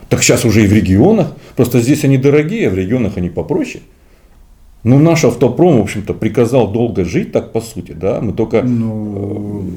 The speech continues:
Speaker 1: э,
Speaker 2: это ж не значит, что, м, это как-то влияет на баллистические ракеты Российской Федерации
Speaker 1: А у
Speaker 2: и
Speaker 1: баллистических,
Speaker 2: ее, ее позицию в мире.
Speaker 1: баллистическим ракетам, а, нужны мозги. Вот у тебя,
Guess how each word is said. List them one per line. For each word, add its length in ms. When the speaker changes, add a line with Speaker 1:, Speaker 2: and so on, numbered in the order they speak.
Speaker 1:
э, 60
Speaker 2:
это 120
ж 120
не 60
значит, 300
что, 680
м, 600
это 200
как-то 240
влияет 560
на 80
баллистические 720
ракеты 360
Российской 400
Федерации 460
Speaker 1:
А 20
у 80
Speaker 2:
и 60
Speaker 1:
баллистических, 560
Speaker 2:
ее, 140
ее 40
позицию 540
в 20
мире. 140
Speaker 1:
баллистическим 600
ракетам, 540
а, 100
нужны 300
мозги. 380
Вот 180
у 60
тебя, 320